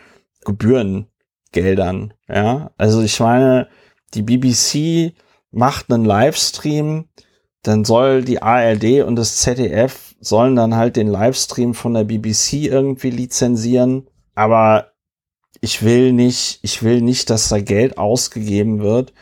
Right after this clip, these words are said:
damit irgendwie mehrere Leute von A R D und Z D F kommentieren, wie Prinz Charles jetzt mit der Kutsche durch die Stadt fährt. Also das ist echt, das ist echt Quatsch.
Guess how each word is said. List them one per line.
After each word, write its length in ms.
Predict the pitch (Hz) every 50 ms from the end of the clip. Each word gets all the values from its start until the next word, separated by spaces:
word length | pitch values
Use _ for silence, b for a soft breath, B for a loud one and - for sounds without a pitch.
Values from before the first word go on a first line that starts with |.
| b b b b b b b -
damit 360 | 107 104 107 117 120 - _ _ _ _ _ _ _ _ _ -
irgendwie 300 | 110 117 123 127 120 110
mehrere 540 | 104 107 104 113 139 156 151 135 120 120 117
Leute 500 | 110 104 101 104 120 139 143 143 - 139
von 240 | - - - 117 -
A 220 | - - 104 131
R 200 | - 80 104 107
D 320 | 101 - 101 113 127 - _ -
und 380 | - 135 185 208 - - -
Z 300 | - - - 131 - -
D 100 | 131 92
F 420 | - 98 117 156 180 - - - -
kommentieren, 1040 | - - 127 127 123 117 117 110 - - - 143 156 160 156 156 156 156 160 156 - _ _ _ _ _ _ _ _ _ _ _
wie 180 | - 117 110 107
Prinz 480 | - - - 131 139 160 147 - -
Charles 580 | - - - 123 113 120 127 131 131 - - -
jetzt 340 | 117 110 113 110 - - -
mit 160 | 110 107 -
der 60 | 107
Kutsche 760 | - - - 135 131 - - - 123 113 113 110 110 113 110 - _ _ _ -
durch 220 | 104 101 - -
die 80 | - -
Stadt 320 | - - - - - -
fährt. 340 | - - - - - - -
Also 220 | - 120 107 110
das 200 | 110 127 135 131 -
ist 160 | 127 - -
echt, 460 | - 110 110 107 - - - - - b b b b b b b b b b
das 240 | b 147 151 - -
ist 180 | 131 - - -
echt 280 | 104 104 - - - -
Quatsch. 480 | - - - - - - - - -